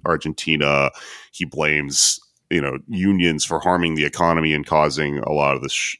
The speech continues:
uh, stuff that's happening right now. He wants to dismantle the central bank of Argentina.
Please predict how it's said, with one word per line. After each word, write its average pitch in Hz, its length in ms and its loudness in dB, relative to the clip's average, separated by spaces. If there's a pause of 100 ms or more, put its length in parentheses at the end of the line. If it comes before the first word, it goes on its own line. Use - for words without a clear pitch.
uh, 69 220 -2
stuff - 280 -4
that's - 140 -14
happening 76 360 -2
right 71 220 -6
now. 71 400 0 (440)
He 90 100 -4
wants 87 300 2
to 85 80 -6
dismantle 123 500 2
the 87 100 -4
central 175 340 2
bank 120 180 2
of 95 100 2
Argentina. 82 800 0